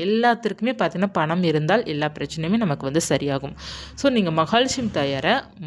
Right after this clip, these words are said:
மனமுருகி நீங்க வேண்டிட்டு, இந்த நம்பரை நீங்க எழுதிட்டு, அந்த நம்பரை பார்த்து "ஓம்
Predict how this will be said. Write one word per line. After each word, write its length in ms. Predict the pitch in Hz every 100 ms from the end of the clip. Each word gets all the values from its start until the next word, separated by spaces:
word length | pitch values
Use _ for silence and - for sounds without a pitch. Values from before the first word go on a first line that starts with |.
| 151
மனமுருகி 720 | 160 190 220 190 202 208 269
நீங்க 240 | 226 151 135
வேண்டிட்டு, 640 | 147 160 160 151 - 208 349 - - - -
இந்த 240 | 185 175 170
நம்பரை 480 | 160 175 196 226 226
நீங்க 240 | 185 143 139 143
எழுதிட்டு, 520 | 170 185 151 156 185 320 - - -
அந்த 180 | 160 165
நம்பரை 400 | 156 160 175 240 233
பார்த்து 420 | 170 143 143 - 254 269 - 165
"ஓம் 300 | 165 190 262